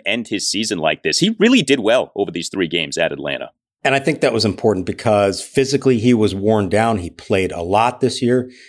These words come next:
Speaker 2: You saw him in the final game not catch, but just be the D H. I think that is a path they can continue to use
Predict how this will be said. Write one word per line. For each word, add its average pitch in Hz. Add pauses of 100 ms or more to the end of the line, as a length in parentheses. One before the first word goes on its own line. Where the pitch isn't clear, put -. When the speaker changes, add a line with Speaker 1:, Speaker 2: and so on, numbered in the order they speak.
(160)
Speaker 2:
You 101
saw 110
him 98
in 104
the 92
final 120
game 104
not 107
catch, -
but -
just -
be 104
the 82
D 95
H. 127 (420)
I 98
think 104
that 101
is 92
a 92
path 113
they 98
can 95
continue 107
to 98
use 110